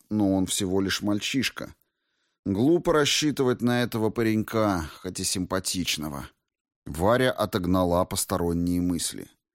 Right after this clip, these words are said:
Свернула на Припятский проспект и утопила педаль газа. Дважды перестроилась, обгоняя неповоротливые грузовики и микроавтобусы. Туров обрушился на девушку ночными огнями,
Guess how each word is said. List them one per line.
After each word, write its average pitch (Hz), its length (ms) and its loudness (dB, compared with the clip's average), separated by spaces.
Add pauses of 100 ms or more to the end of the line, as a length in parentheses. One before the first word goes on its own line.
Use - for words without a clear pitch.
(400)
Свернула 123 640 2
на 139 120 4
Припятский 120 580 -2
проспект 113 680 0
и 131 80 -2
утопила 110 640 0
педаль 92 440 -2
газа. 90 460 -2 (640)
Дважды 98 500 0
перестроилась, 113 920 0
обгоняя 98 600 0
неповоротливые 95 960 0
грузовики 85 720 -4
и 92 160 -6
микроавтобусы. 87 1000 -4 (400)
Туров 123 400 2
обрушился 101 680 0
на 98 160 2
девушку 101 600 0
ночными 95 640 2
огнями, 92 840 2